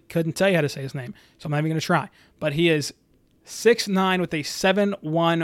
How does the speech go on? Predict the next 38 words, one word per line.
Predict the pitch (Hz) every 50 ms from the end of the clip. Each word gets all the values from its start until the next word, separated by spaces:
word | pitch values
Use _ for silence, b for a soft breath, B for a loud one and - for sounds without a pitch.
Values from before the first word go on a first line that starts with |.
| 156 -
wingspan, | 147 147 160 160 160 151 - - 165 160 156 151 151
nineteen | 151 151 160 175 180 - - - 190 180 175 170
years | 165 160 151 139
old, | 151 147 147 143 131 b b b b b b
two | b - - 202 190
hundred | 170 190 190 165 170 170 175 -
and | 160 151 143
forty-five | - - 170 170 165 151 - 165 151 151 147 143 - -
pounds. | - - 165 165 160 156 160 160 151 - B B B B B B
He | - 165
kinda | 156 - 185 175 156
does | 131 180 165 151 170
everything | 165 165 170 - - 175
as | 156 -
a | 160
big | 143 156 151
man. | 156 156 156 151 143 B B B B B
He | B -
reminds | 156 151 156 160 165 175 160 -
me | 175
a | 165
lot | 165 165
of | 160 147 -
Bam | - 156 151 147
Adebayo, | 139 127 156 165 185 185 180 175 170 160 - b b b b b
who | - 143 143 139 139
is | 135 127 127 123 - - - -
very | 139 131 131 139 143 156 156 156 151
prevalent | 139 - - 160 143 143 156 156 139
in | 147
the | 143
news | 143 147 147 139
right | 175 160 151
now | 156 160 175
with | 196 170 -
the | -
Miami | 139 135 131 131
Heat. | 127 156 180 202 -